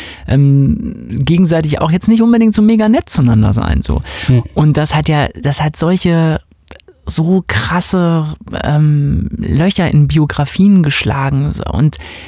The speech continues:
Speaker 1: äh, ja, also ich glaube, da ist noch ganz viel emotional für,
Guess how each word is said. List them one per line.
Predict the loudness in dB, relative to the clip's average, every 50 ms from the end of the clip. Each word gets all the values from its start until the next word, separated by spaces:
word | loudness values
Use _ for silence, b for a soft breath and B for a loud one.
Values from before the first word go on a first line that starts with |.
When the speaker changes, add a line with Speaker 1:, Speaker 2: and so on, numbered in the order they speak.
| B B B B B
Speaker 1:
äh, | -12 -12 -12 -8 -6 -4 B B B B B B B B _ _ _ _ -12 -4 0
ja, | 0 2 2 0 -2 -4 -6
also | -4 -2 0 0 0
ich | 0 -2 -2
glaube, | 0 0 2 2 2 0 0
da | 0 0 0
ist | 0 0 -2
noch | -2 -2 -2
ganz | 0 2 2 2 0
viel | -2 -2 0 2 2 4 2 2
emotional | 2 2 2 2 2 0 0 2 2 2 2 2 0 0
für, | -2 -2 0 0 2 2 2 2